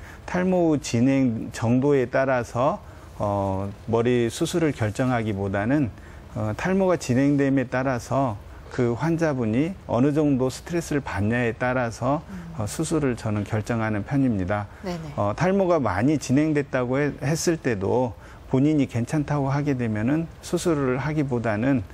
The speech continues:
Speaker 1: 어, 본인이 지내는 데 영향이 없기 때문에 그런 환자에게 권하지는 않고요.
Speaker 2: 네.
Speaker 1: 어, 반면에 수술이 쪼-, 어, 탈모가, 어, 진행을 조금만 했어도 본인이,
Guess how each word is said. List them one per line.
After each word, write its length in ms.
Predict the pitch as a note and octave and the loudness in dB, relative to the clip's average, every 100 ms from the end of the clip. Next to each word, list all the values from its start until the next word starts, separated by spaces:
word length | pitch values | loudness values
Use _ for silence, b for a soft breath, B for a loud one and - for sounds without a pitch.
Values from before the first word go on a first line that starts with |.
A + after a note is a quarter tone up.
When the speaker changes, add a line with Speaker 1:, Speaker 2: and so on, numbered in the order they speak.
| B B B | B B B
Speaker 1:
어, 180 | G#2+ G2+ | -4 0
본인이 320 | B2+ B2+ B2 | 2 4 2
지내는 440 | A2+ B2+ C#3 B2 G#2+ | 0 0 2 2 0
데 140 | G#2+ | 0
영향이 380 | G2+ A2+ A#2 G2 | 0 0 0 0
없기 260 | G#2 - | -2 -6
때문에 480 | - A2 G#2 A2 D3+ | -6 -4 -2 0 0
그런 300 | D#3 A#2 A#2+ | -2 0 2
환자에게 580 | C3 C#3+ C#3 B2 A2 G#2+ | 2 2 2 0 0 -2
권하지는 1040 | G#2 G#2+ G#2+ G2+ G#2 - - G#2+ - G#2+ A2 | -2 0 0 0 -4 -6 -8 -8 -2 0 0
않고요. 600 | G2 G2+ - G2 G2 D3 - B | 0 -2 -4 -2 0 -2 -6 B
Speaker 2:
네. 160 | F#3 D#3+ | -6 -2
Speaker 1:
어, 120 | A#2 G2+ | -2 -2
반면에 460 | - A#2 C#3+ D3 D3+ | 2 4 4 4 2
수술이 440 | G3 F#3+ F#3 E3+ | 0 2 2 2
쪼-, 200 | - C#3 | 0 0
어, 460 | A2 A2 G#2+ G#2 A#2 - | 2 2 2 0 -2 -10
탈모가, 840 | - F#3 G3 F#3+ F3 D#3 D3+ E3 E3+ B B B | -4 0 2 4 4 2 4 2 0 B B B
어, 180 | A2+ A2 | -2 0
진행을 460 | G2+ B2 B2 A#2 A#2+ | 0 2 2 2 0
조금만 560 | - F3+ G#3 F#3 D#3 C#3+ | 0 0 2 2 4 2
했어도 640 | D3 C#3 G#2 F#2+ G#2+ G#2 - - | 0 -2 0 2 0 -2 -6 0
본인이, 560 | B2 B2 A#2+ C#3 F3 | 2 4 4 2 0